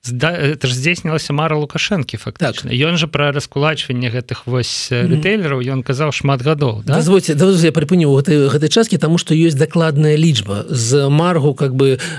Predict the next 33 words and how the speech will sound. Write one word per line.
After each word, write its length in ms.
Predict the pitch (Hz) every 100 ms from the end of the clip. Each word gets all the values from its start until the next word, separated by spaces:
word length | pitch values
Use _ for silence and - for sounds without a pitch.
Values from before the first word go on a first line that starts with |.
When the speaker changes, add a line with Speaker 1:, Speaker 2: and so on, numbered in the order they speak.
| -
Speaker 2:
э, 160 | 135
пахваляліся 720 | 127 147 147 160 160 143 -
не 100 | 143
так 240 | 135 143 135
даўно, 300 | 139 160 180
на 80 | 151
мінулым 340 | 147 151 139
тыдні, 320 | 139 185 151
о 40 | 135
том, 180 | 160 156
што 180 | 139
яны 640 | 143 156 170 196 214 202 190
такія 480 | - 160 - 226 214
меры, 360 | 202 196 180 135
такія 340 | 151 185 226
меры 220 | 208 202 180
прадпрынялі, 600 | 165 143 226 214 185 151 - -
што 220 | - 180
цяпер 380 | 156 175 190 185
у 60 | 160
них 340 | 165 160 -
не 140 | 180
як 380 | 143 185 285 311
у 40 | 226
тым 300 | - 208 165
полугодзе 720 | 165 170 165 170 156 120 139
больш 300 | 131 170 147
за 60 | 147
пяцьдзясят 480 | 147 170 - 175 151
адсоткаў 600 | 160 - 175 139 147 139 -
стратныя 680 | - - 170 165 147 127 131
ў 140 | 139 151 165
рытэйле, 520 | 147 160 139 117 107